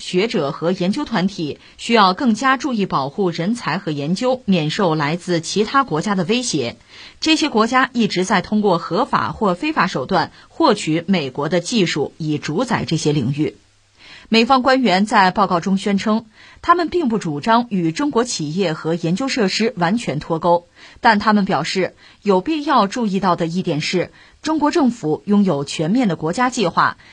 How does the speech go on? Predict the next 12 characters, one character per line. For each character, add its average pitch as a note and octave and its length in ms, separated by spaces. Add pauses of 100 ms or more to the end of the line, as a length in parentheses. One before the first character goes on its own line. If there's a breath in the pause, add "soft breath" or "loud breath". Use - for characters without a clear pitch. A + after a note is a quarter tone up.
要 G#3+ 140
在 G3 240
这 G#3 140
些 G#3 140
领 D#3 240
域 F#3+ 300
占 F3+ 220
据 D#3+ 180
主 D#3 200
导 D#3+ 140
地 D#3+ 200
位。 D3+ 240